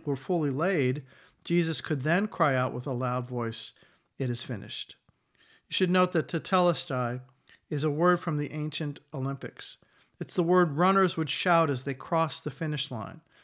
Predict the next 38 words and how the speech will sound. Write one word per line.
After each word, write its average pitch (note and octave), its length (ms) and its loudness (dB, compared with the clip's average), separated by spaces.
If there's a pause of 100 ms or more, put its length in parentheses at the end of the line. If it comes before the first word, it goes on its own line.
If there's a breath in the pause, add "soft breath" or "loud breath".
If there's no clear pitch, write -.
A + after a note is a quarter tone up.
(140 soft breath)
It F#3+ 80 -2
was E3+ 120 2
a F3 80 2
shout F#3 300 6
of D#3+ 100 2
victory, D#3+ 400 0
of A2+ 140 -6
triumph, C#3 460 0
of A#2+ 120 -4
achievement. C3+ 540 -4 (520 soft breath)
It E3 80 -2
wasn't G3+ 380 4
that D3+ 120 -8
Jesus E3+ 420 -2
is D3+ 120 -2
saying, D3+ 280 0
"Well, C3+ 100 -2
thank E3 260 -2
God D#3 240 2
that's D3+ 280 -2
over, A2 260 -2
it's A2+ 140 -10
finished." D3+ 480 -6 (580 soft breath)
No, F#3 240 4
it D3 60 2
was D3 120 0
a D3+ 60 -2
shout F3+ 300 4
of D3 120 0
victory C#3+ 580 -2 (300 soft breath)
that C3+ 100 -4
Jesus E3+ 440 -2
gave D3 320 -2
as C#3+ 120 -8
he D#3 80 -4
died. A2+ 440 -4
"I E3+ 140 -2
won. E3 580 0